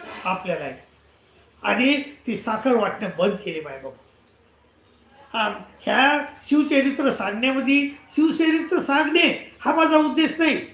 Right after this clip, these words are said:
मी संशोधक नाही, मी इतिहासकार नाही. त्याच्यात माझ्या मागं पुढं क्रम चुका झाल्या असत्या, पण ही गोष्ट झालेली आहे. आणि शिवा-, अ, जिवाजी, शिव-, हे शा-,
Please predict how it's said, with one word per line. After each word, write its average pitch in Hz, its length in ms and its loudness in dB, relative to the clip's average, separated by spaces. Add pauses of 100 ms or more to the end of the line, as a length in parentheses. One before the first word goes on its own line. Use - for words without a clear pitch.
(120)
मी 302 220 6
संशोधक 311 600 0
नाही, 330 280 2 (240)
मी 285 120 0
इतिहासकार 294 640 2
नाही. 330 240 2 (420)
त्याच्यात 302 320 2
माझ्या 294 360 4 (640)
मागं 240 340 0
पुढं 311 200 2
क्रम 311 340 0 (320)
चुका 277 260 2
झाल्या 254 360 4
असत्या, 269 400 0 (240)
पण 302 140 0
ही 277 160 4
गोष्ट 302 300 2
झालेली 262 520 2
आहे. 262 680 2 (1300)
आणि 269 440 4 (200)
शिवा-, 277 480 4 (240)
अ, 208 240 -4
जिवाजी, 277 460 2
शिव-, 262 500 -2
हे 226 320 0
शा-, 254 300 2